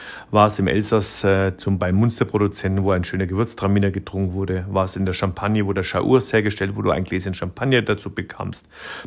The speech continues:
Beim Reblanchon die savoyardischen Sauvignons bekommen hast, wie du in den Normandie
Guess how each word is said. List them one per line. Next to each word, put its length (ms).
Beim 100
Reblanchon 640
die 80
savoyardischen 760
Sauvignons 560
bekommen 400
hast, 300
wie 80
du 140
in 120
den 140
Normandie 680